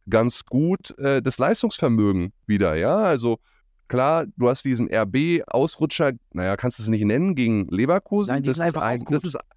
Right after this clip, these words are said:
Speaker 1: das ist ein Niveau.
Speaker 2: Genau,
Speaker 1: So
Speaker 2: ja.
Speaker 1: Leverkusen und Bayern und Leipzig, würde ich sagen, ein Niveau. Und dann kommen vier, fünf andere, inklusive Borussia Dortmund, die sich dann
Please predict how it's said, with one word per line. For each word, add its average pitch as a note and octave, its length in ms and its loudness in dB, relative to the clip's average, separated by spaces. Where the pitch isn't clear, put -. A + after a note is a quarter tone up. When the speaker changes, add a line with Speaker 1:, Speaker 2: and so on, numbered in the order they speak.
Speaker 1:
das E3 140 0
ist D#3+ 120 -2
ein D3+ 180 0
Niveau. C#3+ 540 0
Speaker 2:
Genau, D#3 260 0
Speaker 1:
So C3 100 2
Speaker 2:
ja. C3+ 140 0
Speaker 1:
Leverkusen F3+ 440 -2
und C#3 200 0
Bayern F#3+ 380 2
und C3+ 180 0
Leipzig, F3+ 520 -2
würde D#3+ 140 2
ich D3+ 60 -6
sagen, D3 260 0
ein C#3 160 0
Niveau. C3 300 2
Und F#3+ 200 0
dann D3 180 0
kommen D3+ 200 -2
vier, A#3+ 300 0
fünf E3+ 280 0
andere, G3+ 520 2
inklusive F#3 560 2
Borussia D3 360 0
Dortmund, D#3+ 440 2
die D#3 100 -2
sich D3 140 0
dann D3+ 260 0